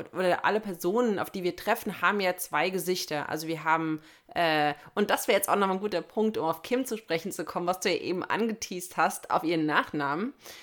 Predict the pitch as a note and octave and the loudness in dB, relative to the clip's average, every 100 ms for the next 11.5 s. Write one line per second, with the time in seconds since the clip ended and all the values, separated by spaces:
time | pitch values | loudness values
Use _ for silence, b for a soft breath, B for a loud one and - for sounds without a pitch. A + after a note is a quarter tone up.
0 | B B - F3+ E3 E3 E3+ E3+ b b | B B -6 2 6 6 4 0 b b
1 | _ _ - B3+ A#3+ G#3+ B3+ F4 - D3+ | _ _ -4 0 2 6 6 6 0 0
2 | C3+ D3+ - F3 E3+ A#3 G#3+ F#3 F#3 - | -2 -6 -2 -2 2 4 4 2 -2 4
3 | F3 F3 - - G#3 F#3+ - E3 C4 - | 4 4 -4 -6 -4 -2 -2 4 2 4
4 | G#3 E3+ D#3+ D3+ D#3+ - D#3 C#3+ D3+ F3+ | 2 4 4 0 -2 -6 -6 -6 -6 -4
5 | F3 - F3+ E3 F3 E3+ - - D3+ F3+ | -4 -2 0 0 0 -2 -4 -10 0 0
6 | - - D#3+ D#3 - - D#3+ E3 E3 D#3+ | 2 0 0 0 -4 -2 0 0 -2 -6
7 | _ _ _ _ _ _ - G#3+ G3+ F#3+ | _ _ _ _ _ _ 0 0 2 -4
8 | - G#3+ A3 G#3 G#3 - F#3 - G3+ G#3+ | -2 0 4 4 2 -2 -8 -4 -2 2
9 | A3+ G#3+ G3+ - F#3+ G#3+ A#3 A3 G#3 D#3 | 4 4 4 0 2 0 -2 -2 0 0
10 | B3 F#3 D#3+ F3 D#3 D#3+ - D3+ E3+ F3+ | -2 -4 -6 -4 -2 -2 -2 0 0 0
11 | F3 - G3 F3+ | -2 -4 0 2